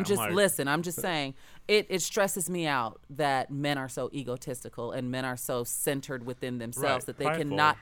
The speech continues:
Speaker 2: understand
Speaker 1: They can't
Speaker 2: that,
Speaker 1: take a
Speaker 2: for
Speaker 1: challenge.
Speaker 2: one, for one, I also wanna highlight before I wrap this up, trans-, transitioning has nothing to do with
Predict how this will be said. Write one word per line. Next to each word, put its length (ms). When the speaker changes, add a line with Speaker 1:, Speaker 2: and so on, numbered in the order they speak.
Speaker 2:
understand 960
Speaker 1:
They 80
can't 140
Speaker 2:
that, 160
Speaker 1:
take 40
a 40
Speaker 2:
for 60
Speaker 1:
challenge. 280
Speaker 2:
one, 300
for 160
one, 340
I 180
also 280
wanna 160
highlight 480
before 240
I 40
wrap 240
this 160
up, 200
trans-, 680
transitioning 920
has 360
nothing 800
to 240
do 520
with 280